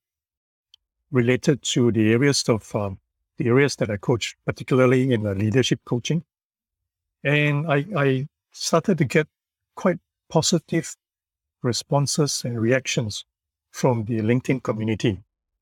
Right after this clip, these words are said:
And in fact, one of my posts that I did on LinkedIn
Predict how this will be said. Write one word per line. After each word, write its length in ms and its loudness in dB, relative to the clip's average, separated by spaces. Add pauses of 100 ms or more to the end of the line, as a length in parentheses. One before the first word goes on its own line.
(1300)
And 300 0
in 100 -2
fact, 460 -4
one 260 4
of 140 2
my 160 0 (120)
posts 380 2
that 160 0
I 80 4
did 240 2
on 180 -2
LinkedIn 520 0